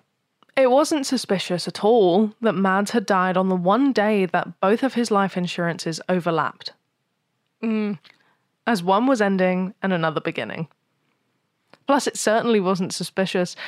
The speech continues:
Speaker 1: that Belle cashed this money in the day after his funeral.
Speaker 2: Wow. <laughs>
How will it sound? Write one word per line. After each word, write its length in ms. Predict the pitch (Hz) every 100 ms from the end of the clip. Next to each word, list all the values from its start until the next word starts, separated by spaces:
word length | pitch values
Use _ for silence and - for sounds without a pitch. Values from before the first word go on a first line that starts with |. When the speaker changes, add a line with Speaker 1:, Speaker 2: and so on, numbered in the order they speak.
| - -
Speaker 1:
that 220 | 190 165
Belle 220 | 202 214
cashed 480 | 226 - 214 233 -
this 200 | 208 -
money 260 | 185 175 175
in 160 | 170
the 100 | 170
day 260 | 160 175 185
after 340 | 180 185 -
his 180 | 175 175
funeral. 560 | - 147 143 143 156 - _ _ _ _ _ _ _ _ _ _
Speaker 2:
Wow. 760 | - 202 214 240 - 240 175
<laughs> 40 | -